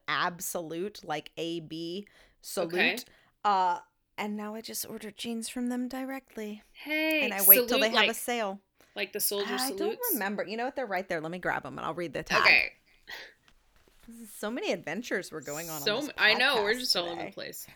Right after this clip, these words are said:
Speaker 1: <laughs> Where is it? Um,
Speaker 2: Kinda like garlic.
Speaker 1: oh, oh, it's actually, the brand is called Democracy.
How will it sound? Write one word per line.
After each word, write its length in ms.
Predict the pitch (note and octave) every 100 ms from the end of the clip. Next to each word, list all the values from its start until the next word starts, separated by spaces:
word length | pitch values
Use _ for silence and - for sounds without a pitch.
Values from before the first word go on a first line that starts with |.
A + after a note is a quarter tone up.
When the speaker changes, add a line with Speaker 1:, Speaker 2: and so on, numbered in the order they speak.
| _ G#3
Speaker 1:
<laughs> 160 | - - E5+ D#5+ - - A#4 - - - - - C#5 - - C5 - - B4+ - - - - - - - - -
Where 260 | F#3 G3
is 180 | - F#3
it? 140 | E3+ - -
Um, 60 | F#3+ F#3 G3 G3+
Speaker 2:
Kinda 220 | G3+ G3+ F#3+
like 180 | - -
garlic. 340 | - F3+ F3+ A#3
Speaker 1:
oh, 180 | D4+ C4
oh, 180 | C4 A3+ -
it's 160 | A#3+ -
actually, 280 | C4+ - C#4
the 100 | A3
brand 420 | F#3+ G3 C4+ C4+
is 120 | B3
called 280 | - G3+ F3+
Democracy. 1120 | F3+ E3+ F3 G3+ - F3+ - - D3+ C#3+